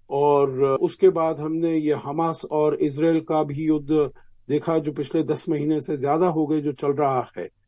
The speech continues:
परंतु भारत अपने प्रगति पर चल रहा है। तो इसीलिए पूरी दुनिया ये देखती है, जो भारत क्या achieve कर पाया है, जैसे हमारा डिजिटल पेमेंट इंफ्रास्ट्रक्चर है, ये पूरी दुनिया में बहुत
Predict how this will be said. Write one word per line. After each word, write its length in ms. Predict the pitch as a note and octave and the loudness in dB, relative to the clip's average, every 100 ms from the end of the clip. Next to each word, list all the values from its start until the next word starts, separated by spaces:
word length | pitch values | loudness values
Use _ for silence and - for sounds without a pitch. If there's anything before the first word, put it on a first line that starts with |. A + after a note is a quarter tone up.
| _ _ _ | _ _ _
परंतु 340 | E3+ F#3 F#3+ F3+ | 4 4 4 2
भारत 380 | C#3 F3+ G#3 F#3 | 2 2 2 -2
अपने 240 | E3 F3 | -2 -4
प्रगति 400 | E3+ E3 D#3+ F3 | -2 -4 -4 -6
पर 180 | D#3+ E3 | -6 -8
चल 160 | - D3+ | -4 -4
रहा 420 | D3+ D3 C#3+ D#3+ | -4 -6 -6 -8
है। 80 | E3+ | -2
तो 140 | F#3+ | -2
इसीलिए 360 | E3+ G3 F#3 F#3+ | 0 -2 0 0
पूरी 400 | - G#3+ A3+ F3+ | 0 -2 0 -2
दुनिया 540 | C#3 E3+ G3 F#3 - - - _ _ | 0 4 4 4 2 -10 -20 _ _
ये 160 | E3 G#3 | 4 8
देखती 380 | F3+ - - F#3 | 8 6 0 2
है, 180 | F#3 F#3+ | 2 2
जो 140 | G3 | 2
भारत 380 | A#2 D3 F3 E3+ _ | 0 -4 -4 -6 _
क्या 220 | E3+ F3+ F#3+ - D3 | -4 -2 -2 -4 -8
achieve 340 | - G#3 G#3+ - | 0 2 2 0
कर 120 | D#3+ | -4
पाया 340 | - C#3+ C#3 | -2 -2 -2
है, 160 | C#3 D#3 | -2 -4
जैसे 280 | C#3+ C3+ D#3 | -4 -4 -6
हमारा 500 | C3+ D3 D3+ D3 - _ _ _ - | -4 0 2 2 0 _ _ _ -8
डिजिटल 720 | B2 D3+ E3+ F3 F3+ E3 D#3+ - - | -2 2 2 4 6 6 4 2 -2
पेमेंट 360 | E3+ E3+ E3 | 0 0 -2
इंफ्रास्ट्रक्चर 800 | - D3 - D3 - B2 D#3 A#2 - | -8 -8 -10 -10 -12 -8 -4 -4 -6
है, 80 | F#2+ | -10
ये 480 | - - F#3 G3 G3 | -8 8 10 12 10
पूरी 400 | F#3+ G#3 A3+ A#3 | 8 0 2 0
दुनिया 440 | D3+ E3+ F#3 F#3 | 0 2 4 4
में 300 | F3+ F3+ D#3+ | 2 0 0
बहुत 340 | C3+ C#3+ G#3+ | -4 0 0